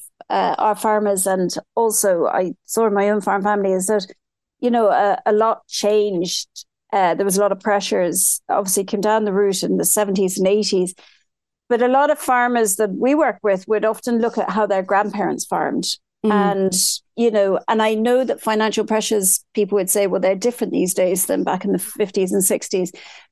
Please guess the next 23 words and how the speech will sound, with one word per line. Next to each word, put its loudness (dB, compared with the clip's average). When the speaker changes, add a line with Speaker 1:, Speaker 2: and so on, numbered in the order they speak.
Speaker 1:
But -2
also, 2
um, 2
a 0
lot 2
of 0
the -6
farmers 0
that -2
we 0
work 0
with -4
would -4
say, 2
even 2
though 2
they've 0
lowered 2
their 0
stock, -2
their 2
land 2
is -2